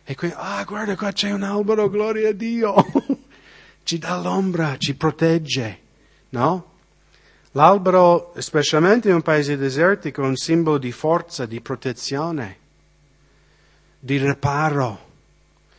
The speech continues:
di sollevo. Non so se avete camminato nell'aperto che, e poi trovi un po' di ombra e dici, "Ah, che bello."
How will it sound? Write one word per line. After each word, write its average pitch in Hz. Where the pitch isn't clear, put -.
di 143
sollevo. 139
Non 151
so 170
se 165
avete 143
camminato 135
nell'aperto 127
che, 120
e 131
poi 160
trovi 151
un 143
po' 147
di 139
ombra 135
e 117
dici, 113
"Ah, 139
che 123
bello." 113